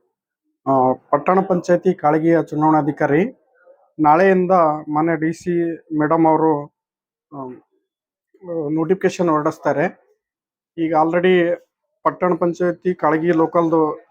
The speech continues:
ಚುನಾವಣಾವಧಿಯ calendar of event, ಆ, ಮಾನ್ಯ ರಾಜ್ಯ ಚುನಾವಣಾ ಆಯೋಗ ಕರ್ನಾಟಕದವರು ಹೊರಡಿಸ್ತಾರೆ, ಹೊರಡಿಸಿರ್ತಾರೆ.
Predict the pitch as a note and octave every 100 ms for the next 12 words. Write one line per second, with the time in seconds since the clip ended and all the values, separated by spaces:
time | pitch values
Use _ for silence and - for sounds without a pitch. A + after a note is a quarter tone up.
0 | - E3 E3+ E3+ D#3+ E3 E3 D#3 E3+ _
1 | _ _ _ _ _ D#3 D#3 F3+ F3 F3
2 | D#3+ D#3+ E3 D#3+ D3 D#3 _ _ _ _
3 | _ _ _ D#3+ D3 C#3+ C#3 C3 C3 B2+
4 | A#2+ _ _ _ _ _ D3+ D#3 E3 D3+
5 | D3+ D#3 E3+ D#3+ E3+ E3+ D#3+ D#3 D#3 D#3
6 | D3+ D#3 D#3 D3+ D3+ D3+ C#3+ C#3 - D3
7 | D3+ E3 - - C#3+ C#3+ G3 E3+ D#3 D3+
8 | D#3 F3 - D3+ - C3+ D3+ C4 _